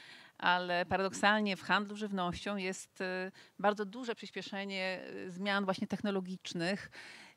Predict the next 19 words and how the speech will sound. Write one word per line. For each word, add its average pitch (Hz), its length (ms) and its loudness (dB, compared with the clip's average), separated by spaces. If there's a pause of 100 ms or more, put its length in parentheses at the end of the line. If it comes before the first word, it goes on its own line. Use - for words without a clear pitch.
I 202 120 -4
faktycznie, 202 840 4
mm, 196 420 -4
parę 220 160 6
lat 226 260 -2
temu 240 320 -2
jeszcze 165 240 -6
tak 202 180 -2
było, 170 460 -2
że 190 120 -6
kiedy 185 200 -6
człowiek 208 420 -2
przyszedł 233 340 -4
do 185 100 -4
tej 180 160 -4
pracy, 160 580 -2
a 190 60 0
to - 100 -6
jest - 340 -8